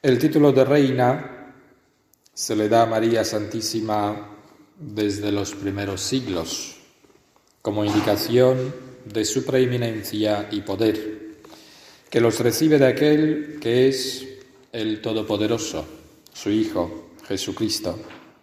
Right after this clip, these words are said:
A partir del siglo quinto, casi en el mismo periodo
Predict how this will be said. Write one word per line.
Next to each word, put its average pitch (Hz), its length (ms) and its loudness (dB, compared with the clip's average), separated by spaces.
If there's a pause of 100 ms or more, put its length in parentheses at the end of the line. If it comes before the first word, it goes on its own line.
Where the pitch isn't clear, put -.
(1080)
A 127 100 6
partir 131 420 4
del 131 140 2
siglo 127 280 2
quinto, 127 760 0 (1000)
casi 120 320 2
en 120 60 -2
el 120 100 0
mismo 117 280 -2
periodo 113 680 2